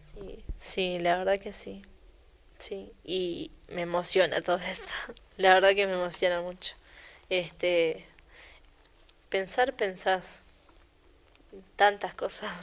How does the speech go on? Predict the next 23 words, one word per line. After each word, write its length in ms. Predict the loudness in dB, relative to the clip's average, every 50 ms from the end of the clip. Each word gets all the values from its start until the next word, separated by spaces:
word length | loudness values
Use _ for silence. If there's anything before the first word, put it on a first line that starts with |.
| -16 -20 -20 -20 -20 -20 _ 0
tantas 340 | 0 0 0 0 -6 -12 -14
cosas 320 | -12 -14 -8 -8 -8 -8
pensás. 540 | -8 -10 -12 -8 -6 -6 -6 -6 -10 -18 -20 _ -20 -20 -20 -20 -20 -20 _ -4 -4
Este, 460 | -4 -4 -4 -6 -2 2 2 2 2
aparte, 560 | 0 0 0 0 2 4 2 2 2 0 -4 -14 -20 _ -20 -20 -20 -20 _ -20 _ -12 -12 -12 -12 -10
yo 160 | -10 -8 -8
soy 160 | -2 2 4 4
de 140 | 4 4
pensar 440 | 2 -2 -6 -6 -4 -2 -2 -2 -2 -4
en 380 | -8 -10 -10 -12 -12 -12 -12
el 240 | -12 -12 -6 -2 0
otro. 380 | 0 0 0 -2 -8 -8 -8 -10 -14 -20 _ -20 _ _ _ -20 -20 -20 -20 -20 -20 -20 _ -6
Trato 240 | -4 -4 2 2
de 80 | 2 2
pensar 420 | 2 -2 -4 0 0 0 0 0 -2 -10 -20 -20 -20 -20 -20 -18
si 200 | -14 -10 -8 -8
me 60 | -10 -6
estará 220 | -4 0 0 0
buscando, 540 | 0 2 2 2 2 2 -2 -6 -8 -8 -8 -12 -20 -20 -20 -20 -20 -20 -20 -20 -20 -20 -20 -20 -18
si 160 | -14 -8 -6
me 80 | -6 -6
estará 280 | -4 -2 2 2 2
necesitando. 880 | 2 0 -6 -8 -12 -14 -16 0 2 4 4 4 0 -2 -6 -8 -10